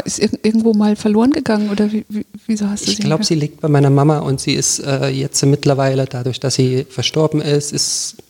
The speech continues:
Speaker 1: Ah.
Speaker 2: existiert nicht mehr. Ich wüsste ehrlich gesagt gern, was passieren würde, wenn ich mir die umschreiben lassen würde.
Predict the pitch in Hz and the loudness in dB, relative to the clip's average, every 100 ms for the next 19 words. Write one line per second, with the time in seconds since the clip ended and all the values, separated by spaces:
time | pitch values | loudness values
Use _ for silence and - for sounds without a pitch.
0 | - 202 - - - - - 139 123 - | -12 -12 -12 -16 -4 -2 0 -2 -2 -4
1 | 117 104 - - - - _ _ _ - | -6 -6 -14 -20 -20 -20 _ _ _ -10
2 | - - 127 - 143 160 - 156 147 143 | -4 -2 -2 0 0 0 -2 -4 -4 -6
3 | - 135 147 160 147 - 135 139 143 156 | -4 -2 0 -2 -4 -4 -4 -2 -2 -2
4 | 139 135 139 143 - - 131 143 - 180 | -2 -4 -2 -4 -4 -2 2 2 2 0
5 | 208 - - 208 185 139 123 135 120 117 | 0 -2 0 -2 0 -2 -4 -6 -6 -8